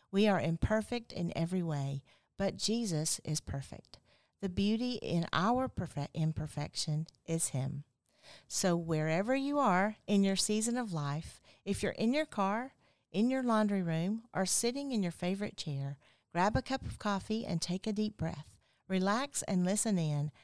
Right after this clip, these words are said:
as we look and talk about what being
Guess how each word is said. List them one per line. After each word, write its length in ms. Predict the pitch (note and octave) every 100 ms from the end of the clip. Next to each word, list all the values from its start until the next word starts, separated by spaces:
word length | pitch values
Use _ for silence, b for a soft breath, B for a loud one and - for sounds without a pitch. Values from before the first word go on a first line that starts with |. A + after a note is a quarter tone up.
| b b
as 160 | G3 G3+
we 160 | G#3+
look 380 | G3+ C4 E4 -
and 160 | - G3+
talk 280 | - - -
about 380 | E3+ D#3+ D#3+ -
what 400 | F3+ F3 G3 -
being 500 | D4 D4+ E3 F3